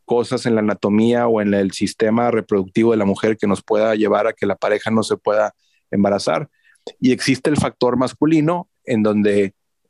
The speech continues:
obviamente, pues, son patologías o son, eh, eh, eh, entidades en donde el hombre,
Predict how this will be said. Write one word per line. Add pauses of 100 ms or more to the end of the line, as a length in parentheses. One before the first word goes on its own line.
obviamente,
pues,
son
patologías
o
son,
eh,
eh, (420)
eh,
entidades
en
donde
el
hombre,